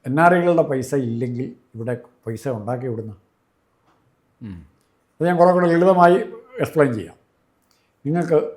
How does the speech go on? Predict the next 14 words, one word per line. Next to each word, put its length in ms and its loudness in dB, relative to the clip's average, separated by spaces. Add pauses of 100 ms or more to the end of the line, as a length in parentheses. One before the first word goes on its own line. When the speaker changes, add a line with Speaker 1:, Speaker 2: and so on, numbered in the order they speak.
(1000)
Speaker 1:
വീട്ടിൽ 340 -4 (360)
കുടുംബസ്വത്തായിട്ട് 720 -4 (300)
ഒരേക്കർ 420 -4
സ്ഥലം 240 -8
കിട്ടിയിരിക്കട്ടെ. 520 -16 (260)
Speaker 2:
ഉം. 160 -10 (480)
Speaker 1:
ഒരേക്കർ 280 0
സ്ഥലം 240 -6
നിങ്ങളുടെ 260 -6
കയ്യിലുണ്ട്, 320 -6 (280)
നിങ്ങളുടെ 220 -2
അപ്പനപ്പന്മാരായിട്ട് 880 -4
ഉണ്ടാക്കി 340 -4
വെച്ച് 160 -10